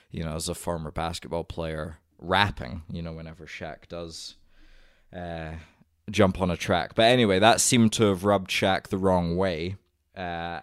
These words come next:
and it caused him to release, uh, a Dame diss track, and then Lillard obviously responded with one of his own. So if you haven't given them a listen to yet, I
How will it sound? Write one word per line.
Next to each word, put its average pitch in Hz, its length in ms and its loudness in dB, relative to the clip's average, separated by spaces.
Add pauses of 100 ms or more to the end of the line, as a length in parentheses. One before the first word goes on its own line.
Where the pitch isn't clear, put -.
and 90 480 -8
it 82 180 -10
caused 101 380 -4
him 101 180 0
to 101 120 -8
release, 95 760 -6 (1160)
uh, 95 360 6
a 104 140 2
Dame 107 440 2
diss 110 280 -2
track, - 560 -6 (140)
and 101 240 4
then 95 480 4 (1300)
Lillard 92 500 2
obviously 90 380 -4
responded 92 760 0
with 87 240 -4
one 87 180 -2
of 82 100 -4
his 80 160 -6
own. 90 320 -2 (400)
So 123 240 4
if 113 200 0
you 117 80 2
haven't 143 400 4
given 131 260 0
them 110 160 2
a 104 60 2
listen 113 460 0
to 104 160 -4
yet, 90 500 -2
I 92 600 2